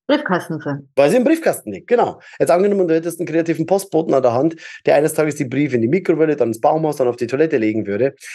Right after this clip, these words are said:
Speaker 2: dann wäre das so wie Ostereier suchen, aber irgendwann sagst du zu dem Knaben, „Junge, leg die Post bitte da ab, wo ich sie auch immer wieder finde.“ Und genauso verhält es sich mit jeder Information, die du irgendwo im Kopf abgelegt hast. Du hast es irgendwo liegen, aber da ist Staub drauf gefallen, so kannst du dir das vorstellen, wie eine alte Bibliothek,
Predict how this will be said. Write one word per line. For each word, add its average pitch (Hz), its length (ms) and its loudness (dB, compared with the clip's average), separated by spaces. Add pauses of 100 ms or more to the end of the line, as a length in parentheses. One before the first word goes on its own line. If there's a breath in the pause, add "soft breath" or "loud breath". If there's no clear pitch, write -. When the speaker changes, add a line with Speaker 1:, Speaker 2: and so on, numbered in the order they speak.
(100)
Speaker 2:
dann 127 140 0
wäre 170 100 4
das 170 100 -4
so 156 80 0
wie 165 120 2
Ostereier 92 500 0
suchen, 135 320 -4
aber 135 160 2
irgendwann 190 400 0
sagst 185 220 -6
du 165 60 -16
zu 165 100 -4
dem 160 160 0
Knaben, 160 260 0
„Junge, 202 280 2
leg 185 280 -4
die - 80 -8
Post 175 320 -2
bitte 151 220 0
da 165 220 2
ab, 147 280 -2
wo 131 80 2
ich 120 100 -2
sie 127 120 0
auch 107 40 -4
immer 104 220 -4
wieder 98 160 -8
finde.“ - 300 -12 (340 loud breath)
Und 135 120 -2
genauso 160 440 2
verhält 165 260 0
es 165 120 -2
sich 160 100 -2
mit 143 220 -4
jeder 196 560 0
Information, 190 640 -2 (600 loud breath)
die 156 160 0
du 214 280 0
irgendwo 185 420 0
im 165 80 -2
Kopf - 240 -2
abgelegt - 480 -4
hast. - 180 -6 (280 loud breath)
Du 151 200 2
hast - 240 -4
es - 200 -2
irgendwo 214 580 2
liegen, 160 540 0
aber 147 240 2
da 143 80 0
ist 123 160 0
Staub 214 500 -2
drauf - 280 -2
gefallen, 117 420 -2
so 127 100 -4
kannst 131 240 -2
du 135 60 0
dir 123 100 4
das 117 160 -2
vorstellen, 135 320 2
wie 139 40 0
eine 139 160 0
alte 139 200 0
Bibliothek, 131 680 -2